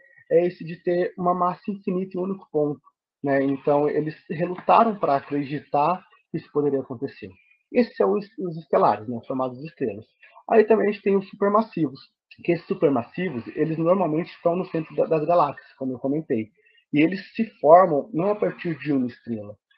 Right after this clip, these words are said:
mas a partir de milhões de estrelas. Então, um monte de estrela lá, tudo junto na, naquela, naquela dança cósmica, entra em colapso, todo mundo se reúne em um único ponto,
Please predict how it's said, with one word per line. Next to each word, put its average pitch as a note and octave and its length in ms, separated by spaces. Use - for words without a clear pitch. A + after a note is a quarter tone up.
mas C#3 160
a - 40
partir D3 380
de C#3+ 100
milhões D#3 600
de A2 80
estrelas. G2 440
Então, D#3+ 180
um F#3 180
monte G#3+ 540
de F3 100
estrela D3+ 480
lá, D#3 220
tudo G#3+ 280
junto D3+ 380
na, C#3+ 180
naquela, C3 460
naquela C3 260
dança C#3 380
cósmica, D3 600
entra G3+ 200
em F#3+ 60
colapso, F#3 600
todo G3+ 220
mundo F3+ 240
se E3 80
reúne F3 160
em F3+ 40
um F#3 100
único G3+ 260
ponto, A3+ 280